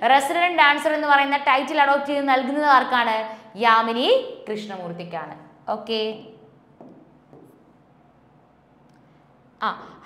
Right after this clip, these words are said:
how many times did India organize Commonwealth Games? ഇന്ത്യയിൽ വെച്ച് ഒരു തവണ മാത്രമേ Commonwealth Games നടന്നിട്ടുള്ളൂ.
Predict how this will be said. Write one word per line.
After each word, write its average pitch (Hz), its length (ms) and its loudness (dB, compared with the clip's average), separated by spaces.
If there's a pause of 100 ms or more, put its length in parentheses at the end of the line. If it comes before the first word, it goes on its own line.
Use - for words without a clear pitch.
how 370 140 10 (140)
many 466 160 2 (120)
times 349 340 2
did 349 120 -4 (160)
India 320 240 0 (180)
organize 262 360 -2 (120)
Commonwealth 285 600 0
Games? 196 220 -8 (320)
ഇന്ത്യയിൽ 392 340 2
വെച്ച് 339 240 4 (340)
ഒരു 359 180 8
തവണ 370 320 6
മാത്രമേ 302 580 4
Commonwealth 254 580 2
Games 233 220 -4
നടന്നിട്ടുള്ളൂ. 196 640 -2